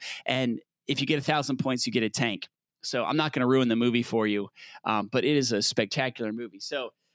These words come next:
um, I think you get to be a good dad when you're in a concentration camp and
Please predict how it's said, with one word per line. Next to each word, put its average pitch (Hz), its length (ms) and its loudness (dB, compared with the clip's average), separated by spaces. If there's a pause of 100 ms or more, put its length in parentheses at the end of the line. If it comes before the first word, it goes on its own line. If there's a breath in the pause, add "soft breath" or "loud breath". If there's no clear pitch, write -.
(200)
um, 123 260 -4 (300)
I 160 80 -2
think 226 280 0
you 180 200 -2
get 370 140 0
to 226 80 4
be 185 100 4
a 165 80 2
good 170 200 2
dad 165 320 2
when 139 140 2
you're 156 180 2
in 165 140 4
a 147 80 4
concentration 147 800 2
camp 151 400 2
and 117 400 2